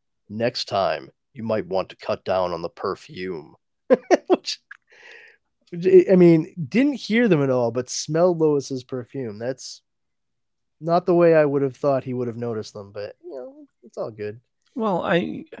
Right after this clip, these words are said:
Speaker 2: I don't wanna jump ahead, but he's, it seemed like he's been not really stalking her, but, you know, definitely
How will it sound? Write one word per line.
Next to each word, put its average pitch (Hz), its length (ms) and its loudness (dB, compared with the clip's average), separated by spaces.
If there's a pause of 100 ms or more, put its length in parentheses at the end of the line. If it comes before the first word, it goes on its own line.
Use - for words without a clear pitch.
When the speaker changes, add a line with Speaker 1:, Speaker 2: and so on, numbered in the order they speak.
(520)
Speaker 2:
I 113 120 2
don't 101 160 -2
wanna 92 220 -4
jump 95 260 -2
ahead, 101 340 -2
but 117 140 -2
he's, 127 580 -2
it 117 300 -6
seemed 139 280 2
like 120 180 4
he's 107 240 -2
been 104 360 -2
not 117 200 -2
really 95 220 -4
stalking 98 580 0
her, 87 240 -6
but, 98 360 -6
you 113 60 -6
know, 95 180 -6
definitely 98 500 -6